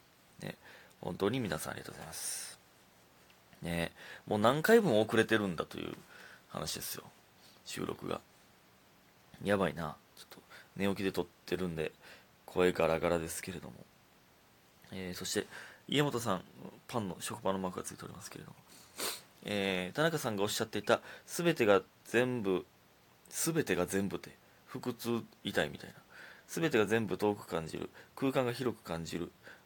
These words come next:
を、えー、これ前回言ってたやつですね。えー、ホッケーの真夏の練習で熱中症で倒れて数時間意識失って目覚めた時に感じたのを覚えています。えー？熱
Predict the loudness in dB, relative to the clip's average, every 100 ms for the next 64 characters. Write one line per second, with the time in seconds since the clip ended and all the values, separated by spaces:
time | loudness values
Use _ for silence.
0 | -4 -2 -2 -6 -18 -6 0 2 2 0
1 | -2 -4 -10 -10 -10 -10 -12 -18 -20 -20
2 | -20 -10 -6 2 2 4 4 6 6 4
3 | 2 0 2 2 0 -2 -2 2 0 0
4 | _ -6 -6 -2 -2 2 2 2 2 2
5 | 2 -2 -2 0 0 0 0 -2 -2 -4
6 | -6 -4 -4 -2 -4 -6 -6 -4 0 0
7 | 0 -2 -4 -10 -6 -4 -4 -6 -6 -4
8 | -4 -6 -12 -12 -4 2 4 4 2 -2
9 | -20 -20 -20 -20 _ _ _ _ -20 -20
10 | -20 -12 -4 -2